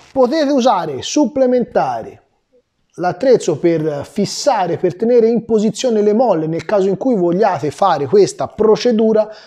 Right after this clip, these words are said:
con la lambretta sul cavalletto, non con il motore staccato sul telaio. Poi abbiamo utilizzato la chiave aperta di quattordici per fare la prova dei dischi della frizione. In alternativa potete usare un calibro, basta che,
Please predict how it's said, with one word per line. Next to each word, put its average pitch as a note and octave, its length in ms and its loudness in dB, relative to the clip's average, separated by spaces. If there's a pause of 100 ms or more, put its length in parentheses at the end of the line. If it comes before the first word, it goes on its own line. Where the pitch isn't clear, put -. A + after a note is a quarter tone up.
con G3 320 0
la F3 120 -2
lambretta F3+ 600 0
sul E3+ 260 -2
cavalletto, F3+ 880 2
non G#3 640 2 (220)
con F#3+ 140 2
il F#3+ 100 4
motore F3 400 0
staccato E3 560 0
sul E3 240 2
telaio. C3 440 -2 (460)
Poi D4+ 140 4
abbiamo B3+ 500 0
utilizzato G#3 720 0
la C#3+ 100 -4
chiave F#3+ 440 2
aperta F3 480 -2
di F3+ 80 -2
quattordici D#3+ 680 -2
per D3 160 -4
fare E3 300 -4
la D#3 160 -4
prova F3+ 340 0
dei D#3 140 0
dischi E3+ 340 0
della D#3 160 0
frizione. D4 580 2 (360)
In A#3 160 4
alternativa G#3 760 0
potete F3 520 0
usare E3+ 580 -2
un G#3+ 180 0
calibro, F#3 800 -2
basta E3+ 480 -4
che, D3+ 300 -8